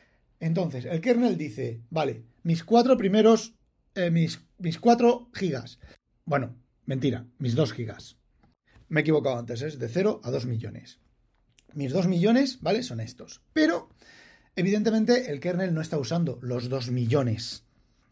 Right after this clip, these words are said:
El kernel, bueno, pues vamos a asignar la, yo qué sé, el acceso a disco, ¿vale? La, el driver de acceso a disco. Vamos a cargar el driver de acceso a disco. El driver de acceso a disco, según la imagen de acceso a disco, necesita, pues,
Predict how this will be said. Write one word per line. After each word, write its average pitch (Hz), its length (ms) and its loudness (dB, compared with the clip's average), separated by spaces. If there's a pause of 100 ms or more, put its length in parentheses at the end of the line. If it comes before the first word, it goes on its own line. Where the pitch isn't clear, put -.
(240)
El 160 140 -2
kernel, 165 320 0
bueno, 147 240 -4
pues 107 120 -8
vamos 143 240 -6
a 151 100 -2
asignar 156 500 -2 (280)
la, 127 960 -2
yo 143 120 -2
qué 135 60 -4
sé, 123 120 -8
el 113 80 -6
acceso 139 320 -4
a - 20 -4
disco, 117 320 -8
¿vale? 160 220 -6
La, 110 120 -6
el 107 180 -8
driver 135 320 0
de 127 60 -2
acceso 117 340 -10
a 110 60 -10
disco. - 320 -16 (360)
Vamos 170 240 2
a 175 40 2
cargar 170 460 0
el 135 140 -4
driver 165 400 2
de 135 100 -4
acceso 117 320 -6
a - 20 -10
disco. 107 280 -14
El 117 80 -8
driver 139 260 -6
de 147 80 -6
acceso 165 300 -6
a - 20 -4
disco, 247 380 -2
según 131 360 -2
la 117 80 -2
imagen 123 500 -4 (240)
de 127 240 -4
acceso 151 340 -4
a - 20 -2
disco, 254 400 0 (300)
necesita, 180 920 2
pues, 143 420 2